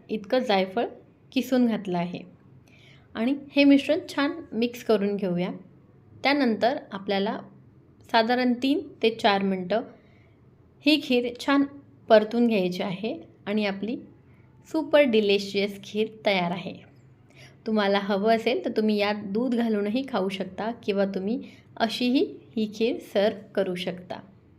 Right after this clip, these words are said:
दोन्हीही प्रकारे ही खीर खूप छान लागते.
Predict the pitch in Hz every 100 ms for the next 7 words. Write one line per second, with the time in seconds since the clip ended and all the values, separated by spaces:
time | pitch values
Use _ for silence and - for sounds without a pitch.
0 | - - - - 220 226 269 330 415 -
1 | 208 185 190 202 220 214 - 240 - -
2 | 311 349 - - 226 196 180 170 - 180
3 | 160